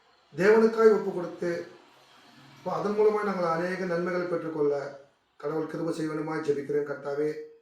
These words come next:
திருச்சபை மக்கள், திருச்சபை பெற்றோர்கள், அவர்களும் அவருடைய பிள்ளைகளையும் கர்த்தாவே, வேத வசனத்தின்படி கர்த்தாவே, அவருடைய பிள்ளைகளையும் ஒப்பு கொடுக்க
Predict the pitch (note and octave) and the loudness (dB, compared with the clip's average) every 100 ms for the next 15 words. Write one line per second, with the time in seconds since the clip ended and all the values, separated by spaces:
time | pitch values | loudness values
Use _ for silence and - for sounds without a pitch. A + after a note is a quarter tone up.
0 | _ _ _ _ D#3 D#3+ D#3+ D#3 D#3 D#3 | _ _ _ _ -8 -4 -2 -2 -2 -4
1 | D#3 F#3 F3+ F3+ F3+ D3+ D#3+ D#3+ D#3+ E3 | -6 -4 -4 -6 -10 -6 -4 -4 -6 -8
2 | F#3+ F#3+ F#3 G3 F#3+ - _ _ - F3+ | -6 -4 -4 -6 -8 -16 _ _ 0 8
3 | A3 A3 A3 E3+ D#3+ D#3+ F#3 G#3 G3+ G3+ | 8 8 6 4 0 -2 2 4 4 2
4 | G3+ - - D3 C#3 C#3 C#3+ - - _ | 2 -4 -6 -4 0 0 -2 -12 -20 _
5 | _ _ _ D#3+ G3 G3 F3 - F3+ E3+ | _ _ _ -2 0 2 0 -2 -6 -8
6 | D#3+ D#3+ - C#3+ C#3 C3+ C#3 - - _ | -8 -8 -8 -6 -6 -4 -6 -12 -20 _
7 | _ _ _ F3 G#3+ A3 A3 A3 A3 G3 | _ _ _ 4 6 8 8 8 10 8
8 | E3+ E3+ E3 D#3+ D3 | 2 -4 -4 -4 -4